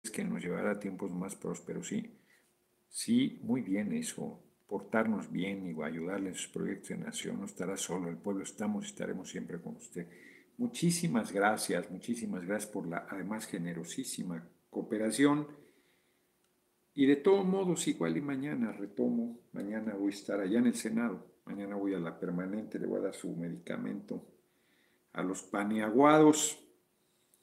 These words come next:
Así es que mañana retomo, este, la lectura de esta parte, que está bien interesante, ¿no? Bien interesante.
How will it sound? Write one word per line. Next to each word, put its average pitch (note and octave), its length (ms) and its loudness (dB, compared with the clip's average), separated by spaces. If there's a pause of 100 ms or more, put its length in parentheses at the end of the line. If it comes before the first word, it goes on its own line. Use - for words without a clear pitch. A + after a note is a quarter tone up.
(440)
Así B2 280 2
es B2 140 4
que A#2 160 2
mañana A2+ 640 4
retomo, A2 840 -2 (100)
este, - 920 -6 (2750)
la A#2+ 140 -4
lectura C3+ 460 -4
de C3+ 80 -8
esta - 260 -8
parte, C3 300 -6
que - 80 -8
está - 180 -4
bien C3 240 0
interesante, G2 600 -6
¿no? C#3+ 280 -6 (4000)
Bien C3 520 2
interesante. E2+ 800 -8